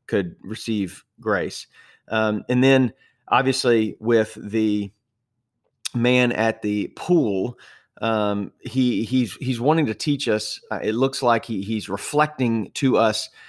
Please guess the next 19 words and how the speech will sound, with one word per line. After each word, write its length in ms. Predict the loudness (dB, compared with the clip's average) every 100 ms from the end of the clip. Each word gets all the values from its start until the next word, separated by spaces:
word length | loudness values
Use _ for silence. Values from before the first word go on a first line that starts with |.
| -20 -4
that, 420 | 2 4 2 -2 _ _ _
um, 420 | -2 0 0 -2 -6 2
anyone 600 | 4 6 4 0 -4 -12 _ _ _
can 160 | -4 -2
be 100 | -2
healed, 420 | -2 -2 -4 -10 _ _ _ -2
that 380 | 2 4 2 -4 _ -4
sin, 760 | -2 2 4 6 4 2 -4 -2
we 160 | 2
don't 160 | 4 4
have 140 | 0
to 100 | -4
carry 400 | -6 0 2 4
around 360 | 4 2 2 0
the 80 | -4
sin 260 | -4 -4
of 80 | -2
our 120 | -2
past 680 | -4 -8 -4 -4 -6 -12 -20